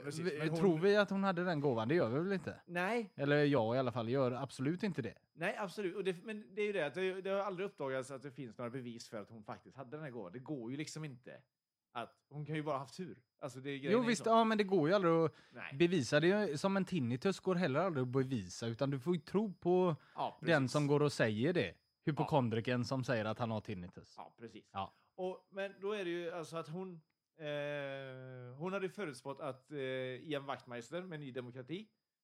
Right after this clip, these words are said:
Speaker 1: skulle in i riksdagen.
Speaker 2: Mhm.
Speaker 1: Det gjorde de ju. De
Speaker 2: Fast
Speaker 1: kom-
Speaker 2: det var inget långskott
Speaker 1: Nej,
Speaker 2: kanske.
Speaker 1: precis. Och det kan du också gå och räkna ut, va, utan, eh, sånt där.
Speaker 2: Ja.
Speaker 1: Utan att vara psykisk
Speaker 2: Men
Speaker 1: eller
Speaker 2: vem
Speaker 1: s-,
Speaker 2: sa hon detta till så att det kommer fram
Speaker 1: Ja,
Speaker 2: sen?
Speaker 1: hon sa det i
Speaker 2: För det är ju
Speaker 1: radio och
Speaker 2: inte
Speaker 1: sånt liknande. Och
Speaker 2: Ja,
Speaker 1: hon sa
Speaker 2: okej.
Speaker 1: det i media.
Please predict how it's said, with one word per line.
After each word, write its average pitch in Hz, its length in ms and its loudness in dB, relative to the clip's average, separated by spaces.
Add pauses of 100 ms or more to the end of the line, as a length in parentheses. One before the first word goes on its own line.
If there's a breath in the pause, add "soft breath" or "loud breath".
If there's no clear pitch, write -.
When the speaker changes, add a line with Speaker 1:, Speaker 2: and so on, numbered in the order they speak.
Speaker 1:
skulle 156 200 -6
in 127 180 -10
i 123 60 -8
riksdagen. 160 360 -6 (580)
Speaker 2:
Mhm. 120 340 -2 (140)
Speaker 1:
Det 160 140 -8
gjorde 156 220 -8
de 76 160 -14
ju. 65 80 -20 (920)
De 127 140 -4
Speaker 2:
Fast 151 180 0
Speaker 1:
kom- 156 80 -8
Speaker 2:
det 175 180 6
var 143 180 0
inget 139 220 2
långskott 127 460 -2
Speaker 1:
Nej, 175 100 -2
Speaker 2:
kanske. - 240 -2
Speaker 1:
precis. - 220 -6 (200)
Och 202 180 -2
det 202 140 0
kan 180 160 -10
du 202 60 -4
också 151 200 -6
gå 147 100 -10
och 135 80 -6
räkna 127 240 -8
ut, 107 220 -14
va, 104 100 -10
utan, 90 400 -16
eh, 85 120 -20
sånt - 140 -20
där. 156 220 -10 (220)
Speaker 2:
Ja. 107 240 -6
Speaker 1:
Utan 113 140 -16
att 107 380 -18
vara 107 160 -14 (260)
psykisk 139 420 -16
Speaker 2:
Men 202 140 2
Speaker 1:
eller 247 100 8
Speaker 2:
vem 240 160 8
Speaker 1:
s-, - 220 -4
Speaker 2:
sa 151 280 6
hon 170 220 2
detta 185 340 0
till 117 200 -2
så - 120 0
att 123 100 0
det 139 100 0
kommer 131 280 0
fram 180 260 2
Speaker 1:
Ja, 175 60 2
Speaker 2:
sen? 160 120 4
Speaker 1:
hon 208 80 -2
sa 190 160 -2
det 185 60 -4
i 190 40 0
Speaker 2:
För 185 60 8
det 175 80 8
är 208 40 6
ju 214 60 4
Speaker 1:
radio 220 120 8
och 208 60 6
Speaker 2:
inte 185 120 4
Speaker 1:
sånt 135 120 0
liknande. 104 340 -12
Och 127 80 -6
Speaker 2:
Ja, 175 160 10
Speaker 1:
hon 185 120 6
sa 151 100 4
Speaker 2:
okej. 131 100 0
Speaker 1:
det 143 60 -8
i 151 60 -8
media. 120 360 -10